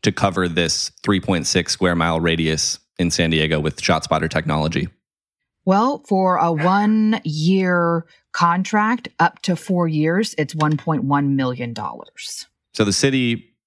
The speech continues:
Speaker 1: is shelling out what amounts to hundreds of thousands of dollars each year then to set this up. H-, here's a question that, that I know is, is a difficult one. Does the technology work? Is there evidence that it actually decreases gun violence?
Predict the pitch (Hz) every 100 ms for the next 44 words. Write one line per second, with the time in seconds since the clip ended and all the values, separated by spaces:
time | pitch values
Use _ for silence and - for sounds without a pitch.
0 | _ 107 95 117 117 107 95 92 92 -
1 | _ _ _ _ _ _ - 107 104 104
2 | 98 98 135 131 110 98 95 90 92 92
3 | 87 87 87 - 90 - 90 92 85 82
4 | 82 80 - _ 92 - 87 92 87 78
5 | 87 - - - _ _ _ _ 107 113
6 | 107 120 110 - 101 - 101 95 92 92
7 | 98 98 107 87 - 101 92 101 113 117
8 | 92 92 90 87 - - _ - 123 104
9 | 120 127 156 147 143 127 120 - 87 139
10 | 156 95 92 107 104 107 123 117 - 101
11 | 101 95 95 - 101 95 87 - 98 92
12 | 101 90 92 85 - 87 87 71 57 -
13 | -